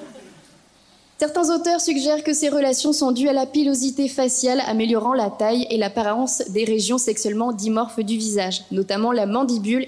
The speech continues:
et le maxillaire. D'autres ont proposé que la barbe serve en fait à protéger la gorge et la mâchoire lors des combats.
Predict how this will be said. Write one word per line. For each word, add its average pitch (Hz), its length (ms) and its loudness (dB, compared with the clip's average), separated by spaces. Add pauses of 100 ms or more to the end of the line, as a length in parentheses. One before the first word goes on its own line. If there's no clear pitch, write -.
et 240 80 2
le 226 80 2
maxillaire. 220 500 -2 (640)
D'autres 247 300 0
ont 214 100 0
proposé 226 520 0
que 233 120 -2
la 190 160 0
barbe 196 380 0
serve 214 260 0
en 220 80 0
fait 226 300 -2
à 185 60 -4
protéger 220 520 0
la 202 160 2
gorge 226 420 0
et 208 120 0
la 202 100 2
mâchoire 214 480 0
lors 196 160 0
des 190 120 0
combats. 190 420 -2